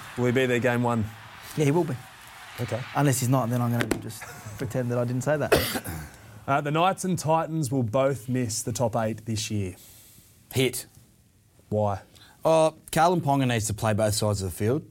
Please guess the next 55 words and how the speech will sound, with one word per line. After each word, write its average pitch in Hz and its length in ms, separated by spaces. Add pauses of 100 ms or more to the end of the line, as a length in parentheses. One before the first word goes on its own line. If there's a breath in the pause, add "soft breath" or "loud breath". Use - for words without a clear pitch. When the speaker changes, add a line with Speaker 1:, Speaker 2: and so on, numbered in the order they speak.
Speaker 3:
for - 160
me. 143 320
I 107 80
think 110 220
that, 107 180 (180)
you 110 80
know, 101 180
when 101 240
Mitchell 113 220
Pearce 104 300
is 87 100
out, 95 380
they 101 160
need 101 160
to 95 100
lean 98 180
on 92 80
him 92 200
to 92 100
play 98 260
that 90 180
first 95 300
receiver, 92 440 (680 loud breath)
get 123 220
his 104 140
hands 104 260
on 101 80
the 92 80
ball. 110 280
He 110 80
didn't 107 180
do 101 140
that 101 120
the 98 100
other 98 120
night. 120 320
He 104 80
had 110 120
a 101 60
great 95 320
pass, 95 320
but - 140
we 95 100
didn't 101 160
see 101 140
enough 101 240
of 120 80
it. - 160 (320 loud breath)
And 110 100
the 104 60
Titans 107 440
are 90 60
just 95 160
too 98 120
immature. 98 500